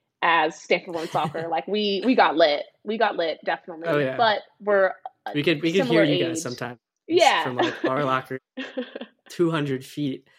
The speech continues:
Speaker 2: in the same, like, way far down. We could hear your music blast. We're like, "Sounds like a party over there."
Speaker 1: Yeah.
Speaker 2: Um, <laughs>
Speaker 1: <laughs>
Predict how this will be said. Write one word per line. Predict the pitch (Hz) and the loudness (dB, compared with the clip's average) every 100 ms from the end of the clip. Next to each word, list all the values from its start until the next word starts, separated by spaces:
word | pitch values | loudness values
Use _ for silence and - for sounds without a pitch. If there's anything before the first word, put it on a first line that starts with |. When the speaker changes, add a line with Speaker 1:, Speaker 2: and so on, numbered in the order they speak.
| _ - | _ -4
Speaker 2:
in | 160 | -2
the | |
same, | 147 147 127 _ _ _ _ _ 123 | -2 -2 -4 _ _ _ _ _ -20
like, | 113 110 _ _ _ | -18 -18 _ _ _
way | 143 151 | -2 -2
far | 147 131 127 | 0 -4 -4
down. | 127 123 | -6 -6
We | |
could | 120 120 | -10 -10
hear | - 131 | -6 -4
your | 127 | -4
music | 123 123 123 | -8 -10 -10
blast. | 123 117 | -14 -12
We're | 127 | -10
like, | 110 110 _ _ _ _ | -10 -12 _ _ _ _
"Sounds | - 151 | -16 -8
like | 147 120 | -8 -6
a | |
party | 123 131 131 _ _ 131 | -6 -6 -8 _ _ -14
over | 123 123 | -12 -10
there." | 123 127 | -6 0
Speaker 1:
Yeah. | 339 - - - | 0 2 -2 0
Speaker 2:
Um, | 147 131 131 135 - | 4 4 2 -2 -4
<laughs> | 180 226 | -2 -2
Speaker 1:
<laughs> | - 175 | -2 -4